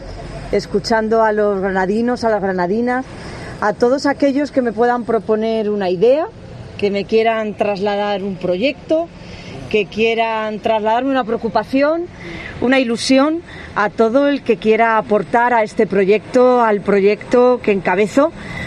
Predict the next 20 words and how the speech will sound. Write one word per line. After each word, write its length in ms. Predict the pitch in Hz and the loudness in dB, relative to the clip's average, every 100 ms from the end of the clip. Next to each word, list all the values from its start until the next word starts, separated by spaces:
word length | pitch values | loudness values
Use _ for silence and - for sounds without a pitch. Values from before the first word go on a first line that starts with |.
| - | -2
para 200 | 214 196 | 0 2
ser 200 | - 220 | 2 2
la 120 | 220 | 2
próxima 540 | 214 208 - 220 214 202 | 2 0 2 0 2 2
alcaldesa 840 | 196 196 185 180 196 - 196 196 180 | 0 0 0 2 0 0 2 2 2
de 160 | 190 | 2
Granada, 540 | 175 175 185 202 262 302 - - - - - - | 2 0 2 2 2 0 -8 -12 -10 -10 -6 -2
porque 240 | 208 220 | 0 2
nos 240 | 208 - 233 | 0 -2 0
une 240 | 247 262 | 0 2
Granada 580 | 240 214 220 269 226 156 - - - - | 0 0 0 -2 -2 -4 -8 -16 -16 -6
y 140 | 190 | -4
son 260 | 185 233 220 | 0 0 0
muchos 580 | 226 226 220 233 226 208 | 0 -2 -2 -2 -2 -2
los 160 | 190 | -6
proyectos, 600 | - 190 196 214 - 226 208 | -4 0 0 -2 -2 -2 -2
las 220 | 202 208 | -2 0
ideas, 440 | 185 226 220 214 | 2 2 2 0
las 220 | 208 196 | -2 -2
ilusiones 720 | 202 180 - 233 226 220 226 | -2 -2 -2 0 0 0 -4